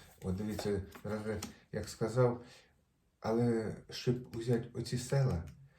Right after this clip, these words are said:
щоб їм прямо радуватися от цього, от у нас ми от зможемо, нам добре, да, радуватися. Тут башня випадає, тут треба його випалити.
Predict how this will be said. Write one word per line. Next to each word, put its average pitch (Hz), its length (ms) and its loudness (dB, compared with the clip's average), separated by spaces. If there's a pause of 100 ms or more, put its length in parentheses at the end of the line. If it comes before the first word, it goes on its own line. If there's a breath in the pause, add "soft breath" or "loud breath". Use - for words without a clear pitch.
(160 soft breath)
щоб - 240 -6
їм 117 220 0 (3250 loud breath)
прямо 120 380 2 (100)
радуватися 110 760 8
от 98 200 -2
цього, 101 400 0
от 92 160 -4
у 101 100 -8
нас - 380 -4
ми 117 200 4
от - 180 -4 (480)
зможемо, 95 680 0
нам 104 240 0
добре, 90 400 0
да, 127 340 2 (120)
радуватися. 87 580 -2 (280 loud breath)
Тут - 240 -8 (140)
башня 110 400 0
випадає, 90 560 0 (260 loud breath)
тут - 120 -20
треба 117 240 0
його 117 180 6
випалити. 87 520 -2